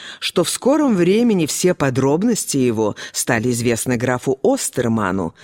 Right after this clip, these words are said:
который, несмотря на то, что был уже в немилости у правительницы и жестоко страдал от болезни, принимал еще живейшее участие в судьбе наследников Анны Иоанновны и, испугавшись опасностей,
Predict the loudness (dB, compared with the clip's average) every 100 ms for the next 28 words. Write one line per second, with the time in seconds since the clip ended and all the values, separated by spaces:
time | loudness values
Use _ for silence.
0 | -16 -12 -6 -4 -2 -2 -2 0 -2 0
1 | -2 0 0 0 -4 -4 -6 -4 -2 0
2 | 0 0 -2 -2 -2 0 2 4 4 2
3 | 2 -2 -2 -4 -2 -2 0 -2 -2 -2
4 | -4 -4 -6 -6 -12 -6 -2 0 0 0
5 | 0 0 0 -2 0 0 0 0 0 -2
6 | 0 0 2 0 0 0 0 -4 _ _
7 | _ _ _ _ 0 4 4 4 2 0
8 | 0 -2 0 2 2 2 0 0 0 0
9 | -2 -2 -2 -2 -2 -2 0 2 2 0
10 | 0 -2 0 -2 -2 -6 -2 0 2 2
11 | 0 0 0 0 2 0 0 0 2 0
12 | 0 _ _ _ _ _ _ _ 0 2
13 | 2 -2 -2 0 2 0 0 -2 0 -2
14 | -2 -2 0 -2 -2 -2 -2 -4